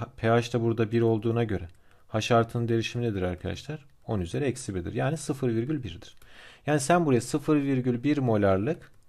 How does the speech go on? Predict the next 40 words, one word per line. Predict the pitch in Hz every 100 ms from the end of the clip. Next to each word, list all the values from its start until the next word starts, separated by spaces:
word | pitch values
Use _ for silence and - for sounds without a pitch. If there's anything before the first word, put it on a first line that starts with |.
| _ _ -
yani | 98 95
P | 117
H'ı | 113 -
bir | 117
olan | 98 90 95
bir | 123
çözelti | - 104 104 101 160
ilave | 139 123 110
ediyorsun. | 95 90 - 117
Dolayısıyla | 175 185 139
buradaki | 139 151 135
derişim | 143 139 147 131
bir | 143 143
ile | 113
sıfır | 113 127 135 131
bir |
arasında | 123 104 - 107 147
bir | 135
değere | 120 117 120
gelecektir. | 107 87 - - 104
Yani | 120 107
derişimi | 123 123 - 131
ne |
olacaktır? | 113 117 117 -
Azalacaktır. | 107 104 98 92 85 - - - - - - - - -
Kimin | 117 160 160
derişimi | 131 - 117
azalıyor? | 104 101 123 165 -
H | 92 - 101
artının | 95 110 127
derişimi | 104 87 - 87
azalıyor. | 87 - 95 -
H | 117 139
artının | 135 135 139
derişimi | 127 120 120
azalırsa | 110 123 120 104
reaksiyon | 104 113 - 113
ne | 127
tarafa | 117 95 92
kayar? | 85 85